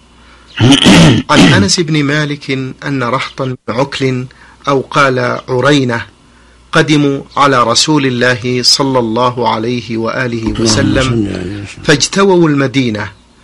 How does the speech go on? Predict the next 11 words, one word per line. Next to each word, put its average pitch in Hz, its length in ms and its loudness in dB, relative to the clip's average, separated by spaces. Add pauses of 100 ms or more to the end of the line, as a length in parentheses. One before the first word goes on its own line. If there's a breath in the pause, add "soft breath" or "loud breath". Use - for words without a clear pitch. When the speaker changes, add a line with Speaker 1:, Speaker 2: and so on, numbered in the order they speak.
(240 soft breath)
Speaker 2:
فأمر 170 560 2
لهم 151 360 -2
رسول 147 420 -2
الله 131 480 -2
صلى 123 320 0
الله 117 520 -4
عليه 120 480 -2
وآله 117 640 0
وسلم 123 600 0
بلقاح، 131 640 -2 (580 loud breath)
وأمرهم 170 800 4